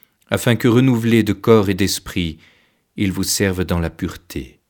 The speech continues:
Épître. Épître de saint Paul aux Colossiens. Fratres,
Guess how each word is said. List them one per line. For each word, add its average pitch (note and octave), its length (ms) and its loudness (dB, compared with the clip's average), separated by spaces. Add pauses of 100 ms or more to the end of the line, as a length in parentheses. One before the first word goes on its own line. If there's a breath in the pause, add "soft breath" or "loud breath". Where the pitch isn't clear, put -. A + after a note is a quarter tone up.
(4000)
Épître. - 760 -6 (3250)
Épître A2 580 -4
de G#2 100 0
saint G2+ 280 0
Paul G#2 420 0 (100)
aux G#2 100 -4
Colossiens. E2 720 -6 (1500)
Fratres, - 560 -4